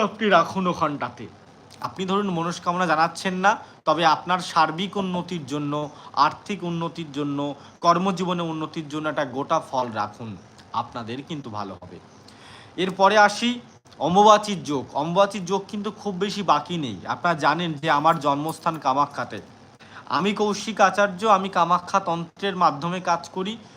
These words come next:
আজকে ভারতবর্ষের মানুষ, ভারতবর্ষের বাইরের মানুষ, আহ, বিদেশের মানুষ আমার দেখবেন প্রচুর কমেন্টে দুবাই থেকে কমেন্ট করেন,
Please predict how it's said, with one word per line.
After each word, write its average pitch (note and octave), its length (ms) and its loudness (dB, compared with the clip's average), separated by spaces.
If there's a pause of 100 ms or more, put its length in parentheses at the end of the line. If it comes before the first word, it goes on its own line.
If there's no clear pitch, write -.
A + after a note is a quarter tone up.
(200)
আজকে F3+ 280 -2
ভারতবর্ষের F3 760 0
মানুষ, E3+ 340 2 (460)
ভারতবর্ষের D3+ 640 -2
বাইরের D3 440 0
মানুষ, D#3+ 320 0 (680)
আহ, D3 300 6 (200)
বিদেশের E3+ 560 -2
মানুষ D#3+ 360 0 (180)
আমার D3 260 4 (100)
দেখবেন D3 360 -6 (100)
প্রচুর D#3+ 300 -6
কমেন্টে D#3 640 -2 (340)
দুবাই D3+ 400 4
থেকে D#3+ 220 -6
কমেন্ট D3 400 -2
করেন, C3+ 360 -2